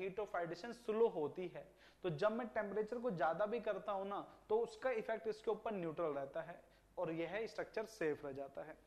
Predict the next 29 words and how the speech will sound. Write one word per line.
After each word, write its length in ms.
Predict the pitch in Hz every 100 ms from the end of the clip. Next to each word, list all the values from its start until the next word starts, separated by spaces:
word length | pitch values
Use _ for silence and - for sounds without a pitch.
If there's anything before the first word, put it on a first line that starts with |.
| -
समझ 220 | 175 202 196
गए 240 | 190 185
क्या? 160 | 180 175 - - _ _ - - - -
समझ 220 | 180 202 196
गए 300 | 196 214 214 196 156
जितेंद्र 840 | 160 160 190 196 196 202 202 220 247 - - - - - -
कृष्णा, 500 | 196 196 190 202 202 208 240 - - - -
जितेंद्र 640 | 147 160 185 190 190 190 185 175 - -
कृष्णा 420 | 170 165 180 185 196 - - - - _ _ -
भाटी। 320 | 156 160 131 - - - _ _ _ _ _ _ -
ठीक 140 | 175 196
है, 120 | 233 - - -
चलो 280 | - 135 - - - - - - -
अब 180 | 185 165
डोज 320 | 196 226 254
की 120 | - 220
बात 280 | 214 214 -
करें 200 | 220 220
तो 80 | 226
पॉइंट 380 | 226 214 220 175
ज़ीरो 220 | 185 214
फ़ाइव 280 | 233 202 208
से 180 | - 226
पॉइंट 380 | 214 202 202 190
टू 120 | 226 220
परसेंट 360 | 208 202 202
लिया 140 | 190 196
जाता 300 | 190 180 202
है 180 | 214